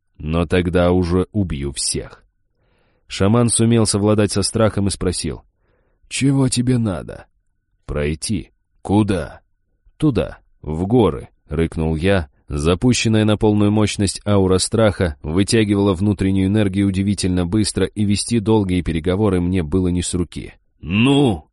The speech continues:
Скрипнул засов, и створки слегка разошлись. Я распахнул ворота, зло глянул на шамана,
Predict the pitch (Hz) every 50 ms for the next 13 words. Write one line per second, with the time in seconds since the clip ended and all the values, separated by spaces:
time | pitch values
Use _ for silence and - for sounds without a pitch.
0 | _ _ _ _ _ _ _ _ _ _ _ _ _ _ _ _ _ - - -
1 | - - 87 95 92 104 104 101 92 95 95 90 - - 107 98 - - - 95
2 | - - - 92 98 101 95 - 95 - - 92 90 - - 95 87 87 82 85
3 | 85 - - - 69 - - - - _ _ _ _ _ _ _ _ - 71 71
4 | 76 80 92 90 - 98 92 - - 101 95 85 78 87 92 104 104 98 85 80
5 | 71 80 76 78 87 95 110 110 98 87 92 101 104 98 90 90 87 87 90 85
6 | - 95 92 104 110 110 107 104